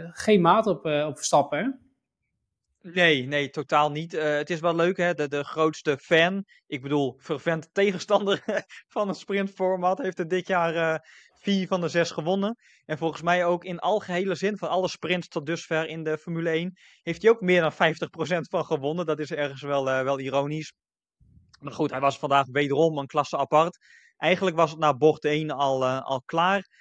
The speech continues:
Speaker 2: Max zei daarover, ja, de start zelf, de, de, de initiële launch was goed,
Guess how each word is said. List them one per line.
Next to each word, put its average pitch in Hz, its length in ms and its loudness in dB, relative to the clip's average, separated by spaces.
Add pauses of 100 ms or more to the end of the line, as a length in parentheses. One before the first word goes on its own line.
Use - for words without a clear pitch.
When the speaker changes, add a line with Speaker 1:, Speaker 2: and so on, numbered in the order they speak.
(320)
Speaker 2:
Max 160 300 -4
zei 165 140 4
daarover, 151 420 2
ja, 147 100 2
de 131 100 -8
start 160 360 0
zelf, 185 420 2
de, 139 180 -2
de, 135 140 -2
de 156 160 -4
initiële 165 600 -2
launch 151 520 2
was 139 220 -2
goed, 190 360 -4